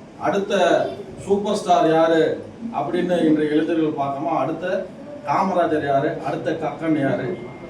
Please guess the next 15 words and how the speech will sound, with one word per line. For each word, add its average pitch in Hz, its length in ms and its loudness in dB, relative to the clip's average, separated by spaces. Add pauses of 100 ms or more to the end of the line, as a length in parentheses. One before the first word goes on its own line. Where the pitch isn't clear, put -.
(180)
அடுத்த 160 560 4
பாரதியார் 160 540 6
யாருன்னு 135 340 0
அப்படி 131 220 -4
வரணும் 131 360 -2
இன்றைய 127 240 -2
இளைஞர்கள்னு 135 480 -2
சொல்லி, 151 240 -2 (520)
நீ 139 80 0
உங்க 143 240 0
எல்லாத்துக்குமே 180 840 4
இந்த 151 220 0
வருகை 165 320 4
புரிந்திருந்த 151 500 2
அனைவருக்கும், 151 580 2